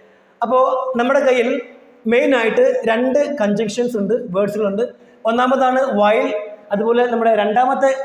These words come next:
വേർഡാണ് whereas. രണ്ടിൻ്റെയും മീനിങ് ആണ് അതേ സമയം അല്ലെങ്കിൽ അതേ സമയത്ത്. അതേ സമയം അല്ലെങ്കിൽ അതേ സമയത്ത്. കഴിഞ്ഞ ക്ലാസ്സിൽ നമ്മൾ while എന്ന് പറയുന്ന കൺജങ്ഷൻ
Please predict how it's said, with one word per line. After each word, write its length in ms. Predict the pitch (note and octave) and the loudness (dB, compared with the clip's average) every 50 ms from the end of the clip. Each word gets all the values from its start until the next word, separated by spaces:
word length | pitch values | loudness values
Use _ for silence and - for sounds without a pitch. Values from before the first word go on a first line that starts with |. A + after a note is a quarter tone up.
| - - - - - | -10 -10 -14 -10 -4
വേർഡാണ് 400 | F3+ G#3+ A#3+ A#3+ A#3 A3 A3+ B3+ C#4+ C#4+ C#4 - - - | 0 0 2 2 2 2 2 0 0 -2 -2 -8 -10 -4
whereas. 420 | D#3+ F3 F3 F3+ F3 E3 - - - - - - _ - - - - - _ - | 0 2 2 4 4 2 2 0 -4 -8 -12 -16 _ -20 -20 -20 -20 -20 _ -2
രണ്ടിൻ്റെയും 640 | F#3+ A3+ A#3+ C#4 D4 D#4+ D4+ C#4 C4+ C4 C4+ C4+ B3+ | -2 0 2 2 0 2 2 4 4 4 4 2 2
മീനിങ് 280 | A#3 A#3 B3 C4 B3+ A#3+ | 2 0 0 0 0 0
ആണ് 200 | A3+ A3 A3 G#3+ A3+ A#3 G3+ | 0 0 0 -2 -2 -2 -2
അതേ 380 | G3+ F#3 G3+ B3 C#4+ C#4 - | -2 0 2 2 2 2 0
സമയം 460 | A#3+ A3+ G#3 G#3 G#3 G#3 G#3 G#3+ G#3+ G#3 | -2 -2 -2 0 0 0 -2 -2 -4 -6
അല്ലെങ്കിൽ 360 | G#3 F#3 F#3 F#3+ F#3 A#3 C4 - - - - - - | -6 -6 -6 -6 -6 -8 -8 -10 -12 -20 -20 -8 -6
അതേ 220 | E3+ E3+ F3 F#3+ F#3 | -4 -2 -2 -4 -4
സമയത്ത്. 540 | F#3+ F#3+ D#3+ D3+ D3 C#3 C3 - - E3+ - - - - _ _ - | -4 -4 -6 -6 -6 -8 -8 -6 -6 -6 -6 -8 -16 -20 _ _ -6
അതേ 140 | E3+ F3+ G#3+ | -2 -2 -2
സമയം 300 | G#3 A#3 G#3+ G#3+ A3 A3 | -2 0 -2 0 0 0
അല്ലെങ്കിൽ 400 | G#3+ G#3+ A3 B3 D4+ D#4+ E4+ - - - - _ | 0 0 -2 -2 -4 -4 -6 -10 -16 -20 -12 _
അതേ 180 | - F3+ E3+ G3 | -6 -4 -4 -4
സമയത്ത്. 420 | F#3+ F#3+ E3 D3 C#3 C3 - - - - _ _ _ _ _ _ _ _ _ _ - | -4 -6 -8 -8 -10 -10 -12 -16 -20 -20 _ _ _ _ _ _ _ _ _ _ 0
കഴിഞ്ഞ 300 | B3+ C4 D4+ D#4+ F4 E4+ | 0 2 2 2 2 2
ക്ലാസ്സിൽ 460 | D4 C#4 C#4 C4 C#4 C4 A#3 A#3 A#3+ - | 2 2 0 0 0 0 0 0 -2 -2
നമ്മൾ 280 | A#3 A#3 A#3 A#3+ B3+ B3 | -2 -2 0 0 0 0
while 360 | A3+ A3+ A3 A#3 C4 D4+ D4 | 2 2 2 2 2 2 0
എന്ന് 160 | C#4+ C4+ C4 | 0 0 0
പറയുന്ന 520 | A3+ A#3+ A#3+ A#3 A#3 A#3 A#3 A#3 A3+ - - - - - - - - | 0 2 2 2 2 2 -2 -2 -2 -4 -6 -12 -14 -18 -18 -4 -2
കൺജങ്ഷൻ 500 | G#3 G3+ G3 A3 G#3 - - A3+ F3+ - | -2 0 0 0 -2 -2 -4 -4 -4 -4